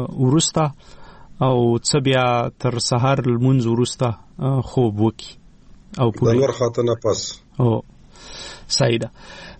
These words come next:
Speaker 1: رفیع الله صاحب لیکلي دي چې په پیشلمي کې کم داسې خواړه ښه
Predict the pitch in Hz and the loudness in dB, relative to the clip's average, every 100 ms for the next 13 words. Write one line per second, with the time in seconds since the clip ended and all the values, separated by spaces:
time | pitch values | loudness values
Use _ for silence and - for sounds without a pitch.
0 | 170 160 156 170 175 208 202 185 165 160 | 0 0 2 2 4 0 0 0 0 0
1 | 170 160 160 - - 135 139 - 151 175 | 0 0 0 -2 -2 0 0 2 2 2
2 | 180 - 180 196 196 190 - 151 151 - | -2 0 0 2 2 0 0 0 2 2
3 | 151 135 135 131 135 143 - | 0 2 0 2 2 0 0